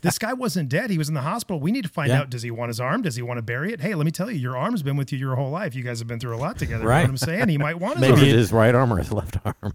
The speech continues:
Speaker 3: <laughs>
Speaker 1: Yeah. a-, and
Speaker 2: May-, maybe he, there's a ring on there he'd like to, you know, give to a family member at some
Speaker 1: Ex-,
Speaker 2: point.
Speaker 1: exactly. Well, here's the,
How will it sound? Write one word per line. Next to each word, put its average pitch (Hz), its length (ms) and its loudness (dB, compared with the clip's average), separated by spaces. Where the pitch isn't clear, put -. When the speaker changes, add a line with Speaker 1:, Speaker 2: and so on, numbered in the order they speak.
Speaker 3:
<laughs> 135 80 -2
Speaker 1:
Yeah. 196 580 -2
a-, - 20 -10
and 165 220 -2
Speaker 2:
May-, 147 220 4
maybe 139 280 4
he, 147 140 4
there's 127 220 4
a 135 40 8
ring 196 260 6
on 131 160 6
there 104 180 2
he'd 104 180 0
like 101 220 2
to, 92 280 0
you 123 80 0
know, 90 120 0
give 110 300 -2
to 110 120 4
a 110 60 4
family 240 340 2
member 90 240 0
at - 80 -8
some 151 140 0
Speaker 1:
Ex-, 147 120 2
Speaker 2:
point. - 160 -8
Speaker 1:
exactly. 135 720 -2
Well, 143 180 -4
here's 156 240 -2
the, 143 100 -10